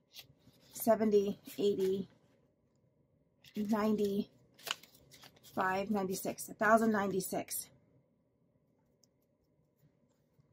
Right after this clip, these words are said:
in the twenty twenty-four birds.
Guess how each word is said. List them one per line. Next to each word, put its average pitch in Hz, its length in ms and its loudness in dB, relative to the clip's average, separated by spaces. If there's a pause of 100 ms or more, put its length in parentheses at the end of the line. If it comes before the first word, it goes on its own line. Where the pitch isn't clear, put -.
(280)
in 220 80 0
the 208 140 0 (920)
twenty 240 220 6
twenty-four 196 500 2
birds. - 480 -4